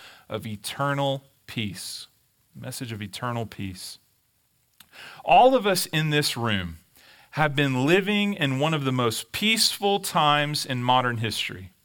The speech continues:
I know it often doesn't feel that way, but, but it is, particularly in the U S. We have never known the suffering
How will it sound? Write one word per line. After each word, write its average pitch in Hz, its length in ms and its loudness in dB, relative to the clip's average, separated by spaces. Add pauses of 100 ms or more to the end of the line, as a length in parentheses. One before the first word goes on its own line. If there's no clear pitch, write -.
(600)
I 190 40 -10
know 220 100 -4
it 208 60 -4
often 214 360 0
doesn't 175 320 0
feel 156 320 0
that 101 220 2
way, 95 340 -6 (500)
but, 139 280 -2
but 143 100 0
it 143 140 2
is, 160 320 4
particularly 233 760 0
in 175 80 4
the 156 100 4
U 190 280 2
S. 147 400 2
We 247 240 2
have 175 340 2
never 208 680 2 (280)
known 135 680 2
the 113 80 -2
suffering 110 880 2